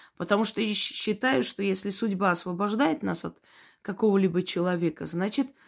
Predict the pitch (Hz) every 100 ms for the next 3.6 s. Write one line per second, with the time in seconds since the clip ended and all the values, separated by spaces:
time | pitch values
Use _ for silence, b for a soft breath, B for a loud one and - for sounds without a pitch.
0 | b 196 196 208 214 196 220 214 214 202
1 | 226 - 185 202 208 202 214 208 - 165
2 | 151 151 151 165 156 156 - - _ _
3 | _ - 220 190 -